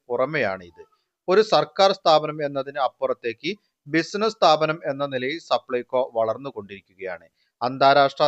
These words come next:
നിലവാരമുള്ള റീട്ടെയിൽ ശൃംഖലകളോട് കിടപിടിക്കത്തക്ക വിധത്തിൽ ഇതിനനുസൃതമായ മാർക്കറ്റിംഗ് തന്ത്രങ്ങളും സപ്ലൈകോ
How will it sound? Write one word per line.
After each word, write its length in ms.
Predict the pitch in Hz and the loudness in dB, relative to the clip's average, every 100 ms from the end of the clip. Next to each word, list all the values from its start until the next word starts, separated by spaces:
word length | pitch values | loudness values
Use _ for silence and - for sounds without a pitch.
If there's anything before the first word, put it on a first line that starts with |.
| 139 | 0
നിലവാരമുള്ള 600 | 127 127 127 127 120 123 139 | 0 2 2 0 -2 -2 -2
റീട്ടെയിൽ 420 | 117 123 - 135 147 - | -6 -12 -8 -8 -8 -14
ശൃംഖലകളോട് 760 | - 123 123 131 123 120 120 135 185 135 - | -12 -10 -8 -6 -4 -2 -2 -2 -4 -10 -16
കിടപിടിക്കത്തക്ക 1000 | _ 127 147 147 127 - 135 - 120 - 120 | _ -2 -2 -2 -10 -8 -10 -8 -8 -8 -10
വിധത്തിൽ 340 | 110 107 165 202 - _ - 165 | -10 -8 -8 -8 -14 _ -6 -2
ഇതിനനുസൃതമായ 880 | 175 160 165 - 190 185 170 143 160 143 | 2 0 0 -4 -2 0 2 4 4 2
മാർക്കറ്റിംഗ് 580 | 127 127 135 123 135 139 | 0 0 -8 -12 -16 -8
തന്ത്രങ്ങളും 500 | 113 113 113 110 165 208 | -8 -8 -10 -8 -10 -8
സപ്ലൈകോ 480 | 107 - 107 - | -8 -6 -10 -6